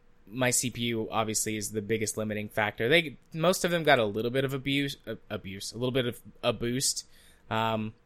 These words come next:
but games that weren't, you know, graphically intense were already pretty much, uh, as maxed out as they could be. It has helped tremendously with games like Oblivion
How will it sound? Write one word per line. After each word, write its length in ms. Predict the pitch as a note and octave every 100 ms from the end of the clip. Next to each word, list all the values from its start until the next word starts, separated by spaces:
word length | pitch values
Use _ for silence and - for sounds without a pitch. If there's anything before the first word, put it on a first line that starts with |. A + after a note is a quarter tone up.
| - -
but 300 | A#2 A2 - _ - - _ _ _ B2+
games 300 | B2 C3+ B2+ B2
that 200 | A#2 G2+
weren't, 280 | A#2+ A#2
you 120 | - G#2+
know, 260 | G2+ F#2 -
graphically 460 | A2+ G#2+ G#2 - G#2
intense 420 | G#2 A2 G#2+ -
were 120 | G#2
already 320 | G#2 G#2 G2+
pretty 240 | G#2 A2+ G#2+
much, 440 | G#2+ G#2+ - - - - - _ _ - -
uh, 300 | G2+ F2 G2 - - -
as 140 | A2 G#2+
maxed 320 | G#2 G#2+ -
out 120 | A2
as 100 | G#2
they 120 | G#2
could 260 | G2+ A#2+ G2+
be. 240 | G#2 G#2 - - - -
It 140 | C#3 C3+
has 280 | C#3+ D#3+ -
helped 380 | D3+ D3+ -
tremendously 640 | - B2+ B2 C3+ C3+ C#3 C3+
with 160 | B2
games 260 | A#2 A#2 A2+
like 140 | A2+
Oblivion 600 | A2 A2+ A#2+ A#2+ A#2 A2+